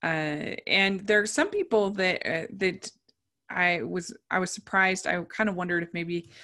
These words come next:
some of their performance went on the cutting room floor, 'cause someone like Janeane Garofalo, uh, is just in, like, two scenes. <laughs> I'm like, "Oh, there, there she is."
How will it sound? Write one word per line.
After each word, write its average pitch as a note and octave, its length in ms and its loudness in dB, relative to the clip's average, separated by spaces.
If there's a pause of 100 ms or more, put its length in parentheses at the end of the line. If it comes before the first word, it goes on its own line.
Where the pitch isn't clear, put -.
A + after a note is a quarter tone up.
(160)
some G3 140 -4
of F#3+ 80 4
their F#3 80 6
performance E3+ 760 -2
went E3 180 0
on D#3 140 -4
the D#3+ 60 -4
cutting E3+ 420 -6
room F3 220 -6
floor, G3 400 2
'cause F#3+ 180 -8
someone G3 260 -2
like F3 180 -2
Janeane F3 280 -6
Garofalo, G3 920 0 (580)
uh, F3 300 4
is F3 160 -4
just E3+ 220 -6
in, E3+ 180 -4
like, D3+ 260 -6
two D#3+ 220 -6
scenes. F3+ 760 -4
<laughs> - 40 -14
I'm G3 160 -12
like, F3+ 160 -2
"Oh, C#4 280 0 (260)
there, A3 340 -4
there D#3+ 200 -4
she B3+ 220 -2
is." G#3+ 260 -2